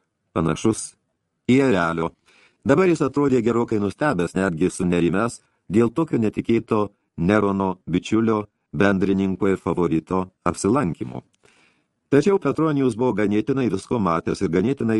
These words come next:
e, sumatus žmogus, tad iš karto tai pastebėjo ir po pirmųjų pasisveikinimo žodžių, kiek įmanydamas iškalbingiau ir laisviau išdėstė, kad atvykęs pasakyti ačiū už globą,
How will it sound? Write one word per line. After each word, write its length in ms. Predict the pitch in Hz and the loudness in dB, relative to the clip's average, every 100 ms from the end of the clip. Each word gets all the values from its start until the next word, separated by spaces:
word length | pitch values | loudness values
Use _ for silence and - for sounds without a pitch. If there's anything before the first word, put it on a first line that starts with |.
| 101 | -2
e, 800 | _ _ _ _ _ - 92 95 | _ _ _ _ _ 0 2 2
sumatus 800 | - 104 98 92 151 143 - - _ - | 2 0 0 0 0 -2 -6 -20 _ -6
žmogus, 720 | 82 85 80 76 143 156 - _ _ _ - | -2 2 2 2 0 -2 -10 _ _ _ -2
tad 240 | 180 175 | 0 0
iš 160 | 107 - | -2 -2
karto 380 | - 156 - 113 | -4 -4 -2 -2
tai 120 | 143 | -4
pastebėjo 760 | 135 123 135 107 82 78 82 82 _ _ - | -4 -4 -2 0 0 0 -2 -6 _ _ -2
ir 100 | 175 | 0
po 140 | 135 | 0
pirmųjų 400 | - 107 123 117 | 0 -2 0 -2
pasisveikinimo 800 | 92 - - 110 113 85 80 78 | -2 -6 -2 -2 -2 -4 -4 -2
žodžių, 460 | 82 107 110 120 120 _ _ - | 0 0 0 -2 -4 _ _ -2
kiek 200 | 165 180 | 0 0
įmanydamas 680 | 151 123 123 127 123 123 - - | 0 0 0 -2 -2 -2 -6 -4
iškalbingiau 880 | 113 - 101 85 95 92 104 113 - | -2 0 -2 0 0 0 0 -2 -4
ir 100 | 98 | -4
laisviau 460 | 90 87 - 110 107 | 0 0 0 0 0
išdėstė, 580 | 85 87 95 92 117 117 _ _ - | -2 -2 -2 -2 -4 -4 _ _ -4
kad 160 | 135 | 0
atvykęs 500 | 123 107 113 117 131 - | 0 0 -2 0 -2 0
pasakyti 680 | 110 95 90 123 131 120 107 - | -2 -2 -2 -2 0 -2 -4 -4
ačiū 400 | 92 110 - 131 | -2 -2 -2 -4
už 80 | 82 | -2
globą, 500 | 80 85 85 90 | 0 0 0 -2